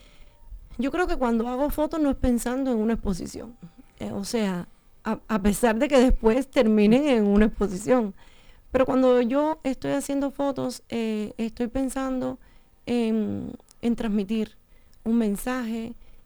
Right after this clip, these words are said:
eh, y también tiene que ver con satisfacer esa necesidad que tengo, ¿no? De cada día, eh, levantarme y tratar de encontrar nuevas imágenes,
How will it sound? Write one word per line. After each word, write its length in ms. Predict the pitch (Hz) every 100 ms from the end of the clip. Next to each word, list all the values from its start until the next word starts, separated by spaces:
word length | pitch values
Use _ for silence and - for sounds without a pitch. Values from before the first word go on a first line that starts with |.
| _
eh, 580 | - 214 202 190 190 - - _ _ _ _ - _ -
y 260 | 240 240 226
también 720 | 220 226 233 247 285 285 285
tiene 220 | - 262 277
que 80 |
ver 140 | 262 254
con 140 | 269
satisfacer 560 | 247 220 214 208 - 220
esa 180 | 233 247
necesidad 680 | 214 208 196 202 196 214 - - - - -
que 100 | -
tengo, 380 | 202 233 214 202
¿no? 280 | 220 247 -
De 240 | 202 196
cada 320 | - 208 220 214
día, 420 | 226 233 247 254
eh, 240 | 226 208 202
levantarme 680 | 196 190 185 208 208 240 233
y 140 | 214
tratar 380 | - 202 196 196
de 400 | 208 208 190 202 -
encontrar 560 | 208 196 208 185 202 202
nuevas 320 | 202 190 202
imágenes, 600 | 196 233 247 202 185 -